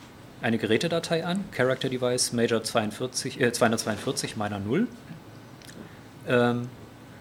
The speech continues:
und normalerweise ist dieser Geräte-Major-Minor-Kombination kein Modul, kein Device zugeordnet. Ich schaffe jetzt einfach diese Zuordnung, indem ich in der Modprobe D aliases conf, äh,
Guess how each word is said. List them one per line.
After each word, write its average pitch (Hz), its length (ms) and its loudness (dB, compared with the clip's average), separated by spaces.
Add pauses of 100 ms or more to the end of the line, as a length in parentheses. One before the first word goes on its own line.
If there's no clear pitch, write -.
(320)
und 127 360 2 (1040)
normalerweise 143 600 8
ist 139 220 0
dieser 143 240 6
Geräte-Major-Minor-Kombination 127 1900 2
kein 120 240 4
Modul, 123 440 2 (480)
kein 120 160 0
Device 113 320 2
zugeordnet. 104 840 -2 (140)
Ich - 120 -4
schaffe 120 240 4
jetzt 143 180 0
einfach 127 220 -2
diese 123 240 -4
Zuordnung, 127 460 -2
indem 113 280 -2
ich 110 160 -4
in 110 60 -6
der 104 100 -4
Modprobe 139 420 0 (880)
D 131 160 4
aliases 113 560 4
conf, 170 380 -2 (320)
äh, 123 260 0